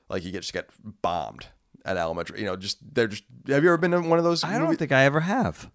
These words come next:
Speaker 1: where, like, you, have you been to the theater where you, like, eat and drink and they,
Speaker 2: Sure.
Speaker 1: they serve you and stuff? It's a very
Speaker 2: Definitely, of
Speaker 1: similar
Speaker 2: course.
Speaker 1: thing. It's
Speaker 2: Yeah,
Speaker 1: not, it's
Speaker 2: okay,
Speaker 1: not,
Speaker 2: so
Speaker 1: it's
Speaker 2: it's just
Speaker 1: nothing di-, different than that,
Speaker 2: But
Speaker 1: really.
Speaker 2: it's a chain.
Speaker 1: Right.
Speaker 2: Right.
Speaker 1: And, you know, I remember being so excited.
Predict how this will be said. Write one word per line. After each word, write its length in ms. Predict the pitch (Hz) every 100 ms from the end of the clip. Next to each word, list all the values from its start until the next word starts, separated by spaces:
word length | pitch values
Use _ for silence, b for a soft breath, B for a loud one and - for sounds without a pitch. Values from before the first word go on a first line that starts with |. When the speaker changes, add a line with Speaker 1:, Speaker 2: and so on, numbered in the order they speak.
| -
Speaker 1:
where, 240 | 139 143
like, 280 | 135 135 135
you, 460 | 131 131 127 123 135 B B -
have 120 | 160 170
you 60 |
been 100 | 180
to 60 | 202
the 120 | 185
theater 220 | 156 165
where 120 | 160 143
you, 100 | 127
like, 180 | 123
eat 180 | 123 131
and 80 | 123
drink 240 | 120 120
and 100 | 117
they, 60 | 107
Speaker 2:
Sure. 200 | 101 151
Speaker 1:
they 80 | 123
serve 300 | - 123 123
you 100 | 127
and 80 | 127
stuff? 140 | 131
It's 80 | 180
a 20 |
very 160 | 277 220
Speaker 2:
Definitely, 60 |
of 40 | -
Speaker 1:
similar 240 | 135 107 85
Speaker 2:
course. 160 | 71
Speaker 1:
thing. 100 | -
It's 80 | 113
Speaker 2:
Yeah, 60 | 107
Speaker 1:
not, 140 | -
it's 80 | 117
Speaker 2:
okay, 80 | 143
Speaker 1:
not, 80 |
Speaker 2:
so 40 | 117
Speaker 1:
it's 0 |
Speaker 2:
it's 100 | 107
just 60 | 170
Speaker 1:
nothing 240 | 147 113
di-, 220 | 104 95 -
different 280 | 98 80
than 80 | 78
that, 80 | 71
Speaker 2:
But 60 | 58
Speaker 1:
really. 100 | 127
Speaker 2:
it's 80 | 120
a 60 |
chain. 360 | 110 110 76 52 -
Speaker 1:
Right. 220 | 180 101 -
Speaker 2:
Right. 220 | - - - _ _ _ _ _ _
Speaker 1:
And, 480 | 143 151 151 147 143 - _ _ _ _ _ _ _
you 100 | -
know, 100 | 151
I 120 | 135 139
remember 360 | 143 151 165
being 200 | 151 139
so 380 | 131 - 151 147
excited. 640 | 139 - 127 135 135 131